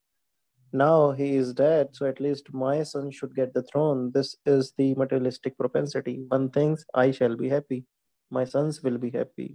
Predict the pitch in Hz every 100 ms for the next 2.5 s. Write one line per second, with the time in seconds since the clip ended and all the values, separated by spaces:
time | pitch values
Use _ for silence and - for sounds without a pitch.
0 | 123 120 135 143 160 151 135 127 127 123
1 | 120 - 123 127 127 139 135 139 127 120
2 | 120 123 - 131